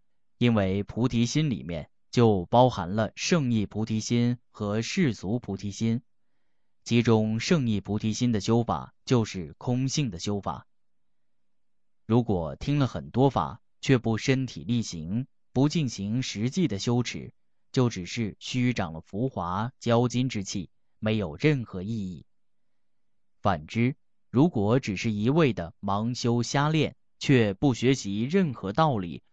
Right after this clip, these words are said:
只是任随自己的见解行事，就会蒙昧真理，误入歧途。闻思学习的意思，就像走路之前先要认清道路一样，是打开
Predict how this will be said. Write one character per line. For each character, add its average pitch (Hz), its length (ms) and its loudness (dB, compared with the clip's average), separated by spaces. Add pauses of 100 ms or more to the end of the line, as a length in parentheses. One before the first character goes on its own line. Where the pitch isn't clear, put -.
(180)
只 120 200 2
是 117 260 0
任 127 320 2
随 104 240 -2
自 131 280 0
己 87 140 -10
的 95 120 -8
见 143 260 2
解 90 160 -8
行 92 280 -6
事， 117 280 -2 (300)
就 131 160 6
会 90 320 -2
蒙 92 260 -6
昧 127 160 2
真 143 300 -2
理， 82 260 -6 (160)
误 127 240 0
入 98 180 -4
歧 98 300 -4
途。 69 300 -10 (880)
闻 113 320 4
思 190 240 2
学 107 260 -2
习 95 160 -6
的 113 80 0
意 123 180 2
思， 64 300 -10 (240)
就 127 160 4
像 101 400 2
走 87 240 -4
路 120 160 0
之 135 160 2
前 98 540 -6
先 120 240 2
要 92 240 2
认 113 280 0
清 120 220 -2
道 147 220 2
路 90 160 -2
一 78 100 -10
样， 87 260 -6 (360)
是 110 400 2
打 87 280 -4
开 117 300 0